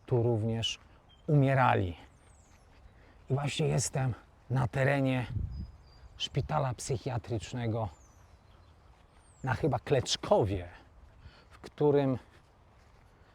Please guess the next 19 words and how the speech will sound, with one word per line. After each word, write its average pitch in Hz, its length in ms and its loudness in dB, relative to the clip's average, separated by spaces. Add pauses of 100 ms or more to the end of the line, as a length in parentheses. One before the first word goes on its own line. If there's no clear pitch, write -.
nie 135 160 2
jeden 110 340 0
artysta 202 540 -2
bywał. 101 440 -4 (1800)
Bo 165 220 0
każdy 202 400 6
z 175 40 4
nas 240 260 4
może 117 360 2 (240)
w - 40 -20
to - 180 -4
miejsce 135 540 2
trafić, 127 580 -2 (260)
kiedy 135 220 4
nie 135 140 4
będzie 135 280 2
sobie 127 280 0
radził 131 380 2 (560)
z 113 340 0